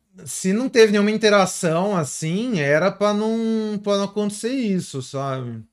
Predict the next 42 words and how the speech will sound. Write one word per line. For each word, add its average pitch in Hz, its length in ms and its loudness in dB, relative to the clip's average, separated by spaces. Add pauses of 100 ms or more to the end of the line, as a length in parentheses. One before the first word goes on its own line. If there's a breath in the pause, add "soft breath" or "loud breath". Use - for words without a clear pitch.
(800)
Aí 123 200 -4
talvez 143 360 -2
foi 180 120 -6
um 233 140 -6
bug, 196 380 -2
mas 117 880 -8
é 113 120 -8
o 110 60 -6
que 120 100 -10
eu 143 80 -2
te 135 40 -12
expliquei, 190 420 -4
sabe? 117 500 -4
Se 131 60 -10
a 120 60 -4
mágica 139 280 -4
não 151 120 -6
perder 151 300 -4
os 139 200 -6
alvos, 143 760 -4 (560)
era 123 140 -2
pra 139 120 -2
ela 143 80 -4
ter 175 80 0
resolvido 180 400 0
normal. 151 600 -2 (140)
Além 123 140 -8
de 131 60 2
escolher 131 380 -2
a 123 60 -2
qual, 160 300 0
facção 202 360 -2
novelo 156 460 -2
seria 135 220 -4
o 135 40 -4
meu 135 100 -4
segundo 131 380 -6
pick 127 360 -8
aqui, 120 360 -10
ó, 113 140 -8
Gert 117 320 -14
Boy. 123 340 -8